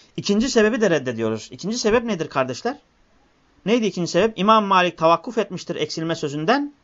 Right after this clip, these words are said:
Neden? Çünkü haricilere muaf-, sözünün, eksilme sözünü söylerse haricilere muvafakat edeceğinden korkmuştur. Ki hariciler neydi? Masiyet sebebiyle tekfir ediyorlar.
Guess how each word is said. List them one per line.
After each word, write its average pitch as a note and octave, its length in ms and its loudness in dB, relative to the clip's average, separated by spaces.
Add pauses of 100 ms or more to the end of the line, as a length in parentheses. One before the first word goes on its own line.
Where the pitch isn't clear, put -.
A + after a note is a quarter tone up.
(480)
Neden? B3 380 0 (200)
Çünkü B3 260 0
haricilere G3 600 4
muaf-, F#3+ 360 0
sözünün, G3+ 680 0 (640)
eksilme G3 400 2
sözünü E3+ 280 -2
söylerse A3 560 2 (140)
haricilere F#3+ 520 6
muvafakat G3 540 2
edeceğinden F3+ 560 -2
korkmuştur. - 680 -6 (1200)
Ki G3+ 260 0 (100)
hariciler F3 520 4
neydi? F3+ 220 -2
Masiyet E3+ 440 -2
sebebiyle D3+ 560 0 (280)
tekfir D#3+ 320 0
ediyorlar. A#2 520 -2